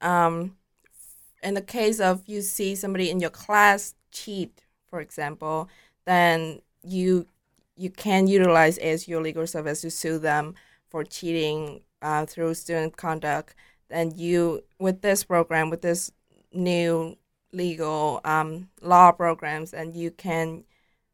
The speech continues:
um, utilize them to represent you and sue that student for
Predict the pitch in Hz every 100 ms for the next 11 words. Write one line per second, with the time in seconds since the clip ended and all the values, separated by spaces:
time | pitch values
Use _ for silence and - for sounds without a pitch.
0 | - 170 165 165 165 185 175 160 160 -
1 | 175 170 160 156 - _ _ - 196 165
2 | 160 160 160 165 165 180 180 160 156 160
3 | 160 160 - 156 151 156 - 160 151 139
4 | 147 - 165 139 110 139 185 170 147 127
5 | 160